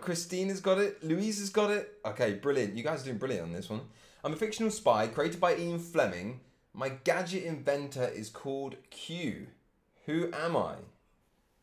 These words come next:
Oh, you guys are good. I thought this might be difficult 'cause I thought it was a, a typically English, a British thing. And I know a lot of people here in Germany, where I live now, that haven't seen it. They don't know about it.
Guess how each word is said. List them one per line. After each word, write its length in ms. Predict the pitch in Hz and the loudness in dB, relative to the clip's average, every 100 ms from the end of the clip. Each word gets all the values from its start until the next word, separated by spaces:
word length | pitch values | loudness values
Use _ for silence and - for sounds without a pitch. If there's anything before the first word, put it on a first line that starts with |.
| _ _ _ _ _ _ _ | _ _ _ _ _ _ _
Oh, 100 | - 110 | -20 -14
you 140 | 95 | -8
guys 280 | 117 123 101 | -2 -2 -2
are 60 | |
good. 380 | 85 123 151 - - - - _ _ _ _ _ | -2 2 4 2 -4 -14 -20 _ _ _ _ _
I 100 | - | -10
thought 280 | 113 151 185 | -2 2 2
this 160 | 160 156 | 2 2
might 160 | 143 | 2
be 80 | 127 | 2
difficult 400 | 120 156 135 120 | -2 -4 0 -2
'cause 140 | 101 117 | 2 0
I 60 | |
thought 200 | 113 139 | 2 0
it 120 | 135 | 0
was 180 | 113 117 | -2 -2
a, 220 | 113 113 - - _ - | -2 -2 -6 -20 _ -12
a 80 | 104 | -4
typically 420 | 147 120 117 117 | 0 0 0 -4
English, 680 | 117 147 147 127 110 - - | -4 -4 -2 -2 -2 -6 -12
a 40 | |
British 360 | 101 135 131 - | 0 0 2 -2
thing. 160 | 101 | -2
And 100 | 95 | 0
I 40 | 113 | 0
know 180 | 135 139 | 2 0
a 20 | |
lot 280 | 143 160 151 | 2 2 0
of 120 | - | -4
people 360 | 165 160 131 | -8 -6 -4
here 160 | 123 123 | -2 0
in 140 | 113 | 0
Germany, 460 | 104 139 151 135 95 | 2 4 4 0 0
where 160 | 95 95 | 4 4
I 60 | |
live 180 | 98 101 | 2 0
now, 440 | 123 98 76 92 - _ _ _ | 0 0 -2 -6 -12 _ _ _
that 100 | - | -8
haven't 320 | 101 123 120 - | -4 -4 -4 -6
seen 260 | 139 127 | -4 -2
it. 100 | 95 | -4
They 60 | 92 | -2
don't 240 | 120 107 | -2 0
know 140 | 123 120 | 2 2
about 360 | 85 73 76 | 2 -2 -4
it. 140 | 69 | -6